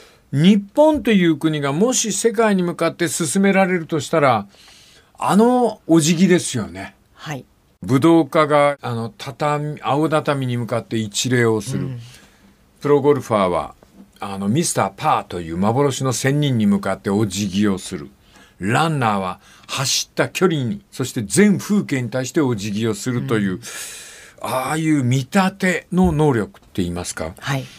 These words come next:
Speaker 1: あそこにこう、美しさがあるような気がする。そういう意味では日本っていうのはお正月もそうでありますけども、神を見つける最高の国ですな。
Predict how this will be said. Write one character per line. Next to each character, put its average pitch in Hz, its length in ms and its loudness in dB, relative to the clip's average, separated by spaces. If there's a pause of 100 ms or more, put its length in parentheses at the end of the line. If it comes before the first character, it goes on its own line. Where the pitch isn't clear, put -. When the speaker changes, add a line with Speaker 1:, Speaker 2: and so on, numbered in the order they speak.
(360)
Speaker 1:
あ - 100 -8
そ 180 280 -2
こ 185 220 2
に 170 120 2
こ 147 480 0
う、 113 80 -4
美 113 280 -4
し - 60 0
さ - 180 -4
が 90 200 -10
あ 117 140 0
る 113 80 2
よ 95 140 -2
う - 20 -6
な 90 120 -8
気 - 200 -14
が 80 80 -12
す - 160 -20
る。 - 100 -20 (280)
そ 139 240 -2
う 170 60 2
い 185 100 -2
う 180 60 0
意 180 60 4
味 180 120 4
で 143 100 2
は 120 80 2
日 113 200 2
本 131 240 0
っ - 20 -4
て 101 140 -8
い - 20 -4
う 98 40 -2
の 95 100 -4
は 95 60 -8
お 127 100 -2
正 175 200 4
月 160 240 0
も 160 140 0
そ 208 220 0
う 175 40 2
で 143 80 4
あ 104 80 2
り 95 80 -4
ま 90 140 -6
す - 80 -16
け 98 100 -8
ど 98 100 -8
も、 92 120 -8 (360)
神 247 440 2
を 143 100 4
見 120 160 0
つ - 140 -12
け 113 120 -2
る 104 100 -4
最 160 300 -10 (100)
高 165 200 0
の 156 220 -4 (180)
国 90 220 -10
で - 120 -14
す - 160 -20
な。 80 180 -16